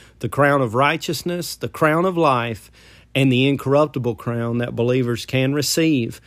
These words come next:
at the judgment seat of Christ if they'll take the biblical principles that are applied in these verses and apply 'em to their lives. Now, I went through the scriptures and I found a couple verses that I believe will be, uh, kind of an encouragement or a help,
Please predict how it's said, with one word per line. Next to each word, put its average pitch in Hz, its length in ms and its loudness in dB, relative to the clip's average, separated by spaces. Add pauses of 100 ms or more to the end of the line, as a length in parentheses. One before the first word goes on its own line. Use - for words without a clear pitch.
(280)
at 123 220 -2
the 120 80 -2
judgment 123 480 -2
seat 123 240 -2
of 123 100 -6
Christ 123 720 -2
if 117 180 -4
they'll 117 160 -2
take 139 320 -2
the 143 80 -2
biblical 139 480 0
principles 135 680 -4
that 117 100 0
are 113 80 0
applied 123 400 -2
in 117 80 -2
these 127 220 -2
verses 127 580 -4 (420)
and 113 160 -4
apply 120 300 -2
'em 110 100 -2
to 110 60 -4
their 113 220 -2
lives. 120 520 -2
Now, 147 160 2
I 156 80 2
went 220 180 -2
through 190 180 -2
the 151 100 0
scriptures 185 640 -4 (540)
and 139 120 -2
I 147 40 0
found 196 280 2
a 165 40 -6
couple 185 320 -2
verses 151 500 0
that 147 140 2
I 139 60 4
believe 147 340 0
will 135 120 0
be, 143 280 -2 (440)
uh, 123 160 0 (140)
kind 180 220 2
of 156 100 -2
an 151 100 2
encouragement 175 760 -2
or 139 220 0
a 113 60 -2
help, 175 500 0